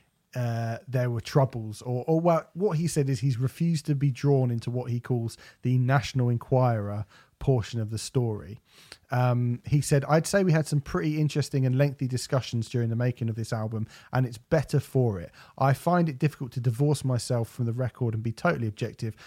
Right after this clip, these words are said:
but I do think that U two needed to return to more European exoticism." Um, other than that, he won't really be drawn on the,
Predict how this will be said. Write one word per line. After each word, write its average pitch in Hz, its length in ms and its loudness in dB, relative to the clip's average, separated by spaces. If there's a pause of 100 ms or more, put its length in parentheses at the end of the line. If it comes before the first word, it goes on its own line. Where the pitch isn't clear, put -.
(160)
but - 80 -4
I 123 100 2
do 180 260 2
think 143 220 0
that 113 100 -8
U 127 200 0
two 123 260 -2
needed 120 280 -2
to 120 100 -10
return 117 360 -2
to 110 120 -6
more 110 200 0
European 117 720 -2
exoticism." 104 880 -10 (540)
Um, 139 460 4 (920)
other 190 260 4
than 156 180 4
that, 139 220 0
he 131 140 -2
won't 139 260 4
really 131 260 4
be 120 160 -2
drawn 120 600 0
on 107 520 -4 (320)
the, 107 520 -4